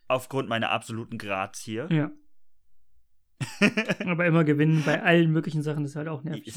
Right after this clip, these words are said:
Speaker 2: ne?
Speaker 1: ma-, es macht auch irgendwann einfach, ich hab auch einfach keinen Platz mehr für Pokale.
Speaker 2: Ja, ja, genau.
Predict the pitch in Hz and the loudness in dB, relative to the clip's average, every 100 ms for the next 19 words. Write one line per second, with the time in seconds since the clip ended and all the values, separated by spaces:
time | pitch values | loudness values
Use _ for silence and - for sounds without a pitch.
0 | 147 120 143 - - - 123 180 - 143 | -8 -8 -12 -18 -16 -12 -4 -4 -4 -8
1 | - 180 170 156 139 156 - - - 147 | -4 -4 -4 -4 -6 -8 -14 -14 -10 -4
2 | 202 - - 160 185 - 151 143 151 - | -4 -4 -8 -10 -10 -10 -12 -8 -10 -8
3 | 156 - 147 - - 156 160 165 156 147 | -10 -10 -14 -16 -10 -4 2 6 6 4
4 | 143 135 | 2 0